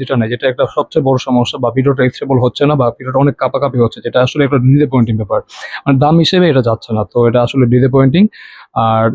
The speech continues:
এরপর যদি বলি, এই তো আমার টোটাল রিভিউ ছিল এইটাই, কারণ এখানে ক্যামেরাতে ওআইএস, ইআইএস থাকা দরকার ছিল, যেটা তারা দেয়নি। ভিডিও করার জন্য, ভিডিও করতে গেলে একটা সমস্যা হয়, প্লাস আল্ট্রা ওয়াইড সেন্সর মিসিং, যেটা আসলে দরকার ছিল। আর চিপসেটটা একটু দুর্বল মনে হচ্ছে, যেটা দাম হিসেবে যাচ্ছে না। আর overall যদি দামটা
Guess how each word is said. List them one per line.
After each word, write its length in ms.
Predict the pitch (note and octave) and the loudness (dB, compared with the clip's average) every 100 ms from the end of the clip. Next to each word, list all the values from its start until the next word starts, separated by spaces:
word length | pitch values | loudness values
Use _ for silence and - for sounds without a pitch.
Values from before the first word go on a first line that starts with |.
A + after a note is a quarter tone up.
| C3+ | 0
এরপর 180 | D3 E3+ E3 | 0 2 2
যদি 140 | D#3+ D3+ | 2 2
বলি, 200 | C#3 C#3+ G#3 G#3 | 4 4 2 2
এই 80 | C#3 D3+ | 0 2
তো 40 | B2 A#2+ | 2 2
আমার 140 | A#2+ A2+ | 2 0
টোটাল 200 | C3 C3 B2 | -2 0 2
রিভিউ 160 | B2 C3 - | 4 2 2
ছিল 100 | B2 | 2
এইটাই, 220 | A2+ C#3 D3+ | 2 0 0
কারণ 180 | B2 A#2 B2 C#3+ | 0 2 2 0
এখানে 220 | C#3 D#3+ D#3+ E3 _ _ _ - | 0 0 0 -2 _ _ _ -2
ক্যামেরাতে 380 | D3 D3+ D#3 F3 E3+ C3 | 2 2 2 2 4 4
ওআইএস, 360 | C#3+ D3 E3 D#3+ | 4 2 0 2
ইআইএস 240 | D3+ C#3 C3 | 2 2 0
থাকা 140 | C#3+ D3 C3+ | 0 0 0
দরকার 200 | C3+ C3+ | 0 -2
ছিল, 80 | D#3 C#3 | 0 2
যেটা 120 | B2+ B2+ | 2 2
তারা 140 | B2+ A#2 | 2 2
দেয়নি। 180 | A#2+ C3+ B2 | 2 2 2
ভিডিও 180 | B2 B2 | 2 2
করার 160 | B2+ A#2+ | 0 0
জন্য, 120 | A#2+ A#2 | 2 2
ভিডিও 160 | A#2+ C3 | 2 2
করতে 140 | B2+ C3 | 2 0
গেলে 120 | B2+ | -2
একটা 120 | - - | -2 0
সমস্যা 280 | B2 C3 C#3 | 0 2 0
হয়, 120 | C#3+ - | 0 0
প্লাস 200 | A#2+ A2+ - C#3 | -2 -4 -4 -2
আল্ট্রা 180 | C3 C#3+ | 0 2
ওয়াইড 140 | C3+ - | 2 2
সেন্সর 220 | B2+ C3 B2 | 2 4 2
মিসিং, 220 | A#2 D3+ C#3 | 2 2 2
যেটা 140 | A#2+ B2 | 2 0
আসলে 200 | A#2+ C3 B2 | 0 0 2
দরকার 200 | B2 B2+ - | 2 0 0
ছিল। 80 | C#3+ | -2
আর 60 | A#2+ | 0
চিপসেটটা 380 | - C#3 E3+ D3 C#3 | -2 -2 -2 0 -2
একটু 200 | - F3+ F3+ | -2 0 2
দুর্বল 220 | D3 C#3 C#3+ | 4 4 4
মনে 80 | C#3+ | 2
হচ্ছে, 140 | C#3 C3 | 2 2
যেটা 140 | B2 B2 | 2 2
দাম 100 | B2+ | 2
হিসেবে 180 | B2+ C3 A#2 | 2 2 0
যাচ্ছে 240 | G#2+ - D3 | -2 -2 0
না। 80 | A3+ - _ - - - - | 0 -2 _ -20 -20 -8 -2
আর 80 | B2+ C#3+ | 0 2
overall 220 | E3 F3+ F3 | 2 2 2
যদি 100 | D#3 | 2
দামটা 220 | C3+ C#3+ | 2 2